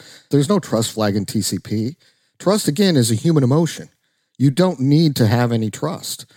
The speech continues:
You might have to have a high degree of validity on th-, the assertions being made by the packet. But at the binary level, trust is of no value.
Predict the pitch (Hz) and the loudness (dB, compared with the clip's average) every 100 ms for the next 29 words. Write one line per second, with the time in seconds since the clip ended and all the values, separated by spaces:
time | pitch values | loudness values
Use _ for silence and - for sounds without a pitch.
0 | _ _ _ 131 131 165 170 147 - 123 | _ _ _ 0 4 4 2 2 2 4
1 | 127 117 - - 131 131 120 123 123 95 | 4 2 0 0 0 2 2 4 2 2
2 | 98 107 143 180 127 101 92 - _ _ | 0 2 4 4 2 0 -2 -10 _ _
3 | - 117 113 110 95 _ _ _ _ - | -4 0 2 2 -2 _ _ _ _ -10
4 | - 123 104 - 180 147 113 120 113 113 | 0 2 2 2 2 2 2 2 2 4
5 | 123 113 98 90 143 170 - - _ _ | 2 2 0 -2 -2 -2 -4 -12 _ _
6 | _ _ - 127 - 113 113 92 147 190 | _ _ -2 -2 -2 -2 -2 -2 0 2
7 | 135 110 98 139 160 98 - 151 175 - | 4 2 2 0 0 -2 -6 -4 -4 -2
8 | 107 90 101 90 113 95 82 98 147 87 | -4 -4 -10 -6 -4 -4 -4 -6 -6 -8
9 | 73 | -12